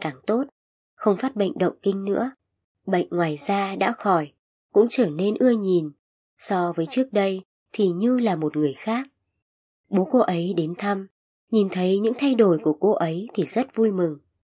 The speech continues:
Tiểu Tuyết sắp được ra tù, cô ấy đã mua một chai nước đào và một túi đường phèn tặng tôi. Tôi nói: "Lần này chị xin nhé." Cô ấy ngạc nhiên nói: "Thật sao?" Tôi nói:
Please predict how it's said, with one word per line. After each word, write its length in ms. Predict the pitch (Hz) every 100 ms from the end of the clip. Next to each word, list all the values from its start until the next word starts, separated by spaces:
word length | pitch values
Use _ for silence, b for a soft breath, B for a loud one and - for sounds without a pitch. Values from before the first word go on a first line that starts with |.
| _ _ _ _
Tiểu 180 | 226 165 -
Tuyết 180 | 233 269
sắp 220 | - 302
được 180 | 202 156
ra 180 | 226 240
tù, 360 | - 175 156 147 _ _ _ _
cô 120 | 202
ấy 300 | - 175 180
đã 140 | 196 220
mua 280 | 214 208
một 160 | 180 156
chai 220 | - 196
nước 160 | 208 262
đào 340 | 196 160 151 - _ _ _
và 140 | - 190
một 220 | 196 185
túi 260 | 180 175 220
đường 180 | 240 170
phèn 340 | - 165 143
tặng 220 | - 156 -
tôi. 340 | 190 185 185 - _ _ _ _ -
Tôi 180 | 190 175
nói: 380 | 160 147 190 - _ _ _ _ _ _ -
"Lần 200 | 190 170
này 280 | 165 156 151
chị 160 | 196
xin 300 | - 202 190
nhé." 260 | 196 247 269 _ _ _ _ _ _ _
Cô 120 | - 247
ấy 220 | 185 180
ngạc 200 | 226 -
nhiên 240 | 190 196
nói: 320 | 170 156 180 240 _ _ _ _ -
"Thật 140 | 190
sao?" 380 | - 214 226 233 - _ _ _ _ _ _ _ _ _ _
Tôi 160 | 190 190
nói: 360 | 170 151 165